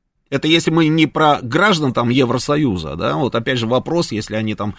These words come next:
единый какой-то сертификат, как вы говорили, да, сейчас собираются вводить, а это так и есть, то, а получат ли этот самый сертификат там те же самые венгры, допустим, или санмаринцы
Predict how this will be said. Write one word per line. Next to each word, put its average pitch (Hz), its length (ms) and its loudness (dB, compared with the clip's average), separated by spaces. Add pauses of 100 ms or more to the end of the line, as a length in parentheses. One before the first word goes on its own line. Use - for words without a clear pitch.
(140)
единый 120 440 0
какой-то 120 360 -8
сертификат, - 560 -8
как 101 240 -8
вы 90 120 -8
говорили, 92 420 -2
да, 110 180 -4
сейчас 78 240 -10
собираются 92 480 -8
вводить, 98 360 -4
а 98 80 -4
это 101 120 -8
так 120 220 -8
и 131 40 0
есть, 110 380 -4 (460)
то, 135 240 6 (260)
а 117 200 4
получат 151 500 2
ли 139 120 2
этот 131 280 0
самый 123 260 0
сертификат 123 720 -4
там 110 180 -4
те 139 140 -2
же - 80 -2
самые 123 380 4
венгры, 120 440 0
допустим, 101 500 -4
или 104 120 2
санмаринцы 113 920 2